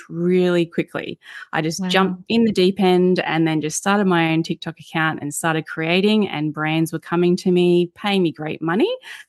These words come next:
Speaker 1: And that's where my whole online money-making journey started, with the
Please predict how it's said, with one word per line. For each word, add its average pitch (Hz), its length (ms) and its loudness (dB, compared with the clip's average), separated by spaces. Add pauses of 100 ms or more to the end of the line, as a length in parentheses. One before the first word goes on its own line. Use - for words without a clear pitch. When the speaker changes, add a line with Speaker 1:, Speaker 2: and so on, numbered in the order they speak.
(140)
Speaker 1:
And 170 160 2
that's 147 180 0
where 202 100 2
my 180 140 4
whole 165 360 2
online 160 480 2
money-making 160 640 0
journey 156 320 -2
started, 160 600 -2
with 151 180 -2
the 156 200 -2